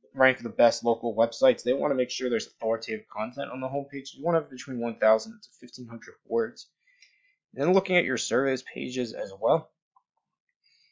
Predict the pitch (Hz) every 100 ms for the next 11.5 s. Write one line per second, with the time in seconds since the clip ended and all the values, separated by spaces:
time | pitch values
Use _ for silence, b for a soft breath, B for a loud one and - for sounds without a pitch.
0 | _ _ _ _ _ _ _ _ _ _
1 | _ 185 - - 156 165 147 139 127 127
2 | 123 123 123 - 123 120 - 104 139 147
3 | - - - 87 123 147 - 139 - 127
4 | 120 - _ _ _ 127 117 _ _ _
5 | - 165 139 131 - - - 131 139 113
6 | 113 101 - 117 117 - 110 110 107 143
7 | 113 - _ _ _ _ _ _ _ -
8 | 123 120 - 123 - 123 101 123 117 -
9 | - - _ _ - 147 - 123 113 117
10 | 107 - _ _ - 113 95 120 107 85
11 | 113 - 123 123 -